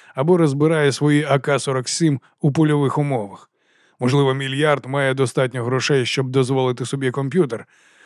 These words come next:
У таких людей грошей більше, ніж у всіх інших разом узятих. Із цього мільярда потенційних власників комп'ютерів,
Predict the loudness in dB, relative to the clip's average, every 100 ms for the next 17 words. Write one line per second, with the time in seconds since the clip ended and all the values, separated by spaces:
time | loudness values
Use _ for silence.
0 | -4 0 2 2 2 2 2 2 2 0
1 | -2 -2 -2 -2 -2 -2 0 0 0 -2
2 | -4 -2 -2 -2 -2 -2 -2 -2 -2 0
3 | 0 -2 -10 -20 _ _ _ _ _ -4
4 | -2 0 0 0 0 2 0 0 -2 -2
5 | -2 -2 -4 -4 -2 -2 -2 -4 -4 -4
6 | -4 0 0 0 -4